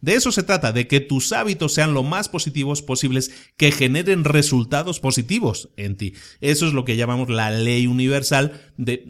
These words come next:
bueno, podemos llamarlo como una causa y un efecto, llamémosle de esa manera, llámalo como quieras, básicamente es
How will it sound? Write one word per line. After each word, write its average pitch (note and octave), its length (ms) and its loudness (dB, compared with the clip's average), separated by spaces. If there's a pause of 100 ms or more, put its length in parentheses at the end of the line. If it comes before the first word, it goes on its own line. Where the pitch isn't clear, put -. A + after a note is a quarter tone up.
(120)
bueno, - 320 -6
podemos A#2+ 320 -2
llamarlo A2+ 320 -2
como G#2+ 200 -4
una A2 280 -4
causa F#2+ 500 -6
y F2 200 -10
un E2+ 80 -8
efecto, A2 440 -8
llamémosle A2+ 460 -2
de A2 80 -4
esa A2 140 -6
manera, A#2 180 -4
llámalo G3 300 -4
como D3 220 0
quieras, D#3 260 -4
básicamente C#3+ 440 -2
es D#3 120 -4